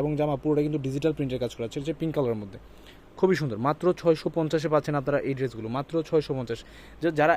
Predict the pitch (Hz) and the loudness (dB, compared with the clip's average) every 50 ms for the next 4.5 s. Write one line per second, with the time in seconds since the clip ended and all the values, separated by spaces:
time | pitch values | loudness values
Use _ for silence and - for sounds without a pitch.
0 | - - 147 165 151 127 143 165 160 156 156 165 170 160 143 143 151 151 147 185 | 4 2 0 0 0 0 0 0 0 0 -2 -2 0 0 0 0 0 -2 -2 -2
1 | 160 143 143 - - 175 147 - 185 185 180 180 - - 196 180 165 165 151 139 | -2 -2 -4 -2 -4 -4 -2 -2 0 0 0 0 0 0 2 2 4 4 4 4
2 | 139 147 160 170 165 160 160 165 151 - 156 156 151 151 - 175 160 170 180 151 | 4 4 2 2 2 2 2 2 0 2 2 2 0 0 -2 -4 -4 -2 -2 -2
3 | 139 139 151 156 165 160 165 156 156 151 - 156 151 - 143 139 - 165 - - | 0 -2 -2 -2 -2 -2 -2 -2 -4 -2 -4 -4 -2 -2 -2 -2 -2 -4 -4 -2
4 | - 165 160 151 165 156 156 160 190 | -2 -2 0 0 0 0 2 2 0